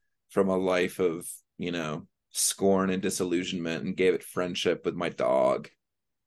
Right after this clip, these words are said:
We're, we're off base a little bit here. You thought I was gonna go rogue. Um, but yeah, so I had a, I had a picture of my ex-girlfriend.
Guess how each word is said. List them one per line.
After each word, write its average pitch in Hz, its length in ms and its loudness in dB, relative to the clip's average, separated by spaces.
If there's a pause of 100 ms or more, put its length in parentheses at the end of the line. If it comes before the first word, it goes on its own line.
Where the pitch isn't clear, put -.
(360)
We're, 87 240 0
we're 107 220 4
off 113 200 2
base 98 260 2
a 85 40 -2
little 85 280 -6
bit 78 160 -6
here. 82 260 0
You 98 200 0
thought 107 220 4
I 87 120 4
was 82 120 0
gonna 71 180 -10
go 69 140 -2
rogue. 64 380 -2 (520)
Um, 95 920 0 (640)
but 110 120 6
yeah, 156 140 6
so 113 160 2
I 110 60 6
had 107 200 6
a, 107 240 8
I 104 40 4
had 107 100 4
a 104 40 -2
picture 110 280 -2
of 110 60 -2
my 107 80 2
ex-girlfriend. 110 800 0